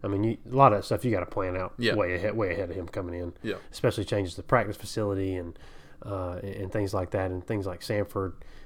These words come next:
Speaker 1: Um, those are, those are major deals. I mean, now we talk about, we, we've talked about how just incredible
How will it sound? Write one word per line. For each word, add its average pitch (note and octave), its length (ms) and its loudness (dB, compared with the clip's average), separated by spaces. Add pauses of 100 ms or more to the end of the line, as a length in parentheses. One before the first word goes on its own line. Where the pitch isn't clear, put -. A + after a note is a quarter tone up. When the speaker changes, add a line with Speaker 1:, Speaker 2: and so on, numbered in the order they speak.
(140)
Speaker 1:
Um, F#2 280 -2
those G2 200 2
are, F2+ 120 -2 (320)
those A2 240 4
are F#2+ 160 0
major G#2 420 2
deals. F#2 300 0
I A2 60 2
mean, G#2 180 2
now A2 220 6
we G2+ 100 2
talk G2+ 180 4
about, F#2+ 280 0
we, A2 100 -2
we've G#2+ 260 -4
talked G2 280 -4
about F#2 200 -2
how F#2 260 -2
just G2+ 200 -6
incredible G2+ 680 -2